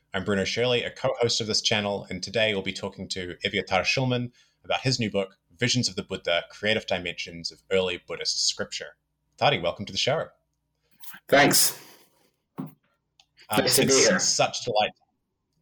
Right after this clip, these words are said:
Speaker 1: It, it's such a delight to have you here, um, and be talking about this book.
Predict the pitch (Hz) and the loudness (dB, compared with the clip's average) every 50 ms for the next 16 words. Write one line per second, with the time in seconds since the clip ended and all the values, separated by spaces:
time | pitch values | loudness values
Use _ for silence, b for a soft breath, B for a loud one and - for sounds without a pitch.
0 | _ _ - 113 117 117 - 131 - - - 135 127 - 123 - 117 113 110 - | _ _ -4 -2 -2 0 0 0 0 2 0 0 0 -2 -4 -2 0 2 2 0
1 | - 101 - - 123 120 120 107 - - 107 107 104 104 98 98 - - - 101 | -2 -4 0 0 0 0 -2 -8 -4 -2 0 2 2 2 2 -2 -6 -4 0 0
2 | 95 92 90 90 85 80 _ - 107 - 104 - 131 131 127 127 104 - - 98 | 0 0 0 -4 -10 -14 _ -12 -10 -6 0 2 2 2 2 2 0 0 0 -2
3 | - - - 95 90 - - - | -4 0 0 0 0 0 -6 -16